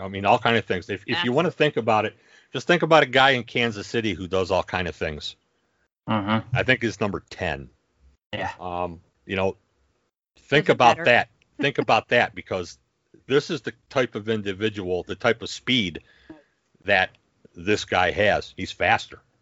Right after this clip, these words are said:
Speaker 1: Now,
Speaker 2: Oh.
Speaker 1: just get the football skills tightened up.
Speaker 2: Yeah.
Speaker 1: And what you have is something that could be special in the entire picture of what the Browns' offense is.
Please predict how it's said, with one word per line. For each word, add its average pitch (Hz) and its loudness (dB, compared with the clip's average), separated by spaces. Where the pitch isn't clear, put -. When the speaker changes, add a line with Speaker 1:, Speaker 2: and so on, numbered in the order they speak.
Speaker 1:
Now, 92 0
Speaker 2:
Oh. - -20
Speaker 1:
just - -8
get 123 0
the 98 -8
football 110 2
skills 95 -4
tightened 92 -2
up. 85 -2
Speaker 2:
Yeah. 170 -8
Speaker 1:
And 90 -2
what 110 0
you 107 -2
have 117 2
is 92 -10
something 107 -4
that 95 -2
could 92 -6
be 98 -4
special 110 0
in 95 -4
the 90 -2
entire 92 2
picture 95 -2
of 82 -6
what 87 -6
the 90 -6
Browns' 87 0
offense 85 0
is. 90 -6